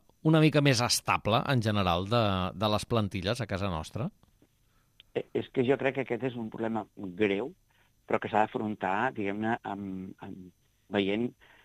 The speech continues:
Speaker 2: tots els angles d'aquesta situació. Miri, per què hi ha pocs metges i per què hi ha poques infermeres? Doncs, primera qüestió, perquè en formem pocs metges i poques infermeres. Per tant, ja hauríem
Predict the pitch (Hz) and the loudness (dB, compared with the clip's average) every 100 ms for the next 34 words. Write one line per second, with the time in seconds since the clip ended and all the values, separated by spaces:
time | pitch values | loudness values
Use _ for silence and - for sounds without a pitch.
0 | _ - 110 117 110 107 101 107 131 104 | _ -4 -2 0 0 2 0 2 0 0
1 | 104 101 - 92 - - 92 85 85 - | -4 -6 -8 -12 -14 -12 -12 -12 -12 -4
2 | 107 98 - _ _ - 107 131 123 113 | -2 -2 -6 _ _ -6 -2 2 2 0
3 | 101 95 107 95 - 87 - 104 98 98 | -6 -10 -8 -8 -8 -12 -12 -10 -6 -4
4 | 90 98 98 92 90 92 92 82 82 - | -4 -6 -6 -8 -8 -8 -8 -10 -12 -14
5 | - 95 90 - _ - 98 101 98 101 | -6 -6 -6 -14 _ -4 -2 -2 -2 -6
6 | - 190 120 107 98 - 98 101 - - | -8 -6 -4 0 -2 -2 -6 -8 -10 -2
7 | 113 104 101 101 - - _ _ _ - | -2 0 -4 -6 -16 -20 _ _ _ -2
8 | 113 117 113 - 139 - 110 95 101 104 | -2 -2 -8 -6 -8 -6 -6 -6 -6 -6
9 | 98 87 87 92 - - 92 98 92 - | -6 -8 -8 -10 -12 -16 -6 -6 -6 -14
10 | - - _ 107 104 113 | -20 -20 _ 0 0 0